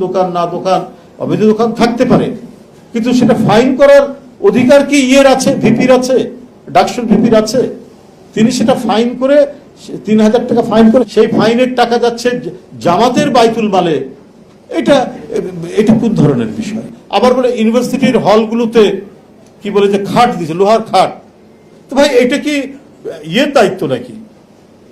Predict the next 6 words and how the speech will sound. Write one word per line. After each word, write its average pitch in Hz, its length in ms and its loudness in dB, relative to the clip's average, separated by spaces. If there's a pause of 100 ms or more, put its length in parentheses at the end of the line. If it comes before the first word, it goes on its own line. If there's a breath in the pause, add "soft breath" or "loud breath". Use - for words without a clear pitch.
(240)
কোন 190 120 -6 (120)
রাজনৈতিক 190 420 -2 (120)
সংগঠন 220 420 0 (400)
বা 180 80 -2
ডাকসুর 185 460 -2
দায়িত্ব? - 240 -2